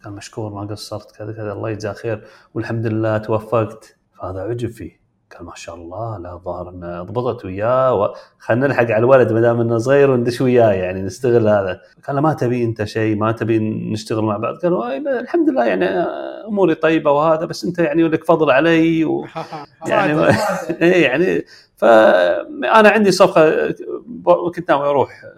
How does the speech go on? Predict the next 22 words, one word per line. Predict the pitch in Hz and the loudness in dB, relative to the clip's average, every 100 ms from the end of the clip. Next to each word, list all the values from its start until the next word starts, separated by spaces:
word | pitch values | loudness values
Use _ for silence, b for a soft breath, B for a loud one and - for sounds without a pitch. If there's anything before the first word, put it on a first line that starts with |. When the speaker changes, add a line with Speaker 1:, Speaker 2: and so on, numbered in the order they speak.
| - | -20
Speaker 1:
الهند | 117 101 135 127 110 | -16 -10 -6 -6 -8
ولا | 95 90 | -10 -8
كذا | - 131 139 - b b _ | -2 0 0 -2 b b _
وأشتري | 160 156 - 170 139 | -4 -4 2 2 2
البضاعة، | 120 110 120 135 156 196 | 0 2 6 6 6 4
وكنت | 208 359 349 - - - - - _ _ - - 269 | 4 0 -2 -8 -12 -14 -16 -18 _ _ -10 -6 2
بشتري، | 247 240 247 | 2 4 2
يعني، | 220 220 214 | 2 2 2
مثلا | 185 185 196 190 - | 4 4 4 0 -6
باخرة، | 165 139 - 98 - b b | 2 2 2 -6 -8 b b
بس | 349 339 | 4 4
إذا | 285 | 2
بدش | 139 127 - | 0 -2 2
وياه | 220 240 240 | 2 2 0
أي | 226 | -2
باخرتين، | 196 180 131 - 98 90 _ _ - | 2 0 0 -4 -6 -8 _ _ 2
وأتوقع | 277 180 151 120 | 2 4 2 2
إنه | 117 113 | 2 0
تنباع | 110 110 98 | 0 0 -2
كذي | - 120 156 | -2 -2 0
وهذا | 113 151 135 | 2 0 0
وهذا، | 135 165 160 | 0 -2 -4